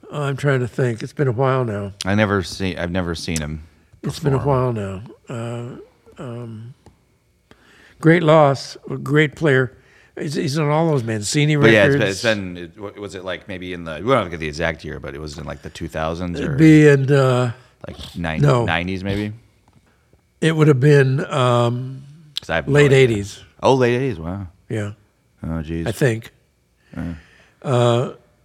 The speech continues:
Speaker 1: and he was just amazing, man. Uh,
Speaker 2: That's why I never saw him. <laughs> Yeah.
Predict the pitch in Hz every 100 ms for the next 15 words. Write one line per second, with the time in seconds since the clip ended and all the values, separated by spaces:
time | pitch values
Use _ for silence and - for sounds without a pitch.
0 | _ _ _ - 139 135 147 208 185 -
1 | - 156 - 110 127 165 143 78 82 87
2 | 101 120 - 107 98 95 95 80 82 92
3 | 92 95 113 71 - 95 123 - - 214
4 | - 233